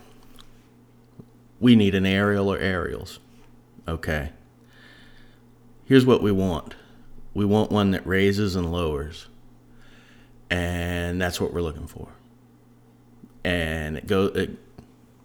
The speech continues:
bids go out, gets purchased, comes in, everybody's excited about it, go through some initial training, run it on a couple of calls, and then they're like, "Yeah, it's working really well. Okay, park it over there, guys. Yeah, let's park it there."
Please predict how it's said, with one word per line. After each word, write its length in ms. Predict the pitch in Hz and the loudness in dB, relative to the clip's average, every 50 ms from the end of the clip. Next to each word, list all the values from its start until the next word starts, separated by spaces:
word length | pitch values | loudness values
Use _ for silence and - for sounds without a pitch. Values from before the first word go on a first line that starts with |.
| - - - - - | -20 -20 -20 -20 -8
bids 260 | - 87 90 90 87 - | -4 -2 -2 -2 -2 -2
go 220 | - 92 92 92 | 0 2 2 4
out, 460 | 90 95 101 101 107 - - - - - - - - - - - - - - - | 4 6 6 6 4 2 -4 -14 -20 -20 -20 -20 -20 -20 -20 -20 -20 -20 -4 -4
gets 180 | 98 - - | -4 -4 -2
purchased, 540 | - - 107 107 107 - 107 104 101 - - - - - - - - - - | 0 4 4 6 6 4 2 0 0 -2 -10 -14 -20 -20 -20 -20 -20 -20 -8
comes 300 | - - 98 95 92 85 98 | -4 0 0 0 0 2 2
in, 360 | 107 107 107 107 107 104 104 - - - - - - - - - - - - | 2 4 4 4 2 0 -2 -6 -14 -20 -20 -20 -20 -20 -20 -20 -20 -12 -6
everybody's 500 | 87 90 90 85 92 92 90 92 87 82 | -4 -2 0 2 2 2 2 0 -2 -2
excited 460 | 80 - - 107 101 104 101 104 98 | -6 -2 2 4 6 6 6 4 4
about 320 | 101 98 101 101 101 101 101 | 4 4 4 4 6 4 2
it, 100 | - - - - - - - - - - - - - - - - - - | 0 -2 -6 -16 -20 -20 -20 -20 -20 -20 -20 -20 -20 -20 -20 -20 -10 -2
go 120 | - 92 | -2 -2
through 200 | 90 - 95 92 | 0 0 -2 -2
some 180 | 90 - 107 92 | 0 0 0 0
initial 360 | 90 95 98 104 95 - 95 | 2 2 0 0 0 -2 -4
training, 600 | 87 - 113 107 107 107 107 107 104 107 101 90 - - - - - | -2 0 2 2 4 4 4 4 2 2 0 -4 -6 -14 -20 -18 -16
run 260 | - - 92 95 95 98 | -12 -6 -4 -2 0 2
it 100 | 95 95 | 2 2
on 140 | 95 92 | 0 0
a 40 | 87 | -2
couple 280 | 87 - 95 90 - 92 | -2 -2 -2 -2 -4 -8
of 80 | 85 | -8
calls, 540 | - - 113 110 110 113 113 113 110 110 - - - - - - - - - - - - - - - - - | -2 2 4 6 8 8 8 6 6 4 0 -8 -16 -20 -20 -20 -20 -20 -20 -20 -20 -20 -20 -20 -20 -16 -6
and 100 | - 104 | -2 0
then 80 | 104 107 | 2 2
they're 80 | 104 | 4
like, 260 | 101 101 101 98 - - | 4 4 4 4 4 4
"Yeah, 220 | 135 160 175 - - | 4 4 4 2 0
it's 180 | - 120 - - | -4 -6 -2 0
working 240 | 127 127 120 123 117 | 0 2 4 4 4
really 240 | 123 127 127 123 | 6 6 6 6
well. 440 | 117 117 131 135 127 117 113 - - - | 6 6 6 6 6 4 4 2 -2 -4
Okay, 240 | 123 117 - - 78 | -4 -2 -2 -4 -6
park 320 | - - - 123 131 - | -2 0 0 0 2 2
it 80 | 139 127 | 2 2
over 160 | 127 107 104 | 4 2 2
there, 180 | 98 95 82 78 | 2 2 2 2
guys. 340 | 78 82 82 85 87 85 | 0 -2 -2 -2 -2 -2
Yeah, 140 | 98 98 92 | -2 -2 -2
let's 160 | 92 95 98 | -2 -4 -6
park 300 | - - - 104 92 - | -8 -8 -6 -6 -6 -6
it 120 | - - - | -8 -10 -8
there." 260 | 90 78 73 - - | -8 -8 -8 -8 -10